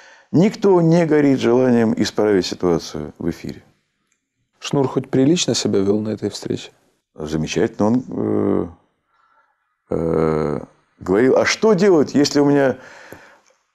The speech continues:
Speaker 1: вот я знаю молодую группу, которая с удовольствием проиграла бы по радио с песней «Не учи отца». Будут её крутить по радио?» Сурков говорит: «Будут, будут, хорошо.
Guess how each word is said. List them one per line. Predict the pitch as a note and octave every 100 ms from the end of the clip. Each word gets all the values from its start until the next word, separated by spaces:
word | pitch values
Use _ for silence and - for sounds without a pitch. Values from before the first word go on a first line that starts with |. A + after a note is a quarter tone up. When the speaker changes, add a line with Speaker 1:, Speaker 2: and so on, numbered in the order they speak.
| _ _ _ G2+
Speaker 1:
вот | A2+
я | - B2+ D3+
знаю | F#3 C#3+
молодую | B2 B2+ C3 B2+
группу, | F3 G3 B2
которая | A2 B2+ A#2
с |
удовольствием | C3 D3 C3+ A2
проиграла | A#2 A#2+ A#2
бы | G#2+
по | A2
радио | F#2+ D#2+ D#2 -
с | -
песней | C#3+ C#3+ C3+
«Не | G#2+ A2+
учи | A2 E3+
отца». | C3 - B5+ B5 B5 B5 B5 - _ _ _ _ _ _ _ _ _ _ _ _ _ -
Будут | C3 A#3 G3
её | D3+ G2+
крутить | G#2 - D#2+
по | -
радио?» | D#2+ D2 C2 C2 _ _ _
Сурков | - - A2
говорит: | G2 F2+
«Будут, | F#2 C3 E2+ E2
будут, | F#2+ A#2 - - _
хорошо. | - G2+ G2 -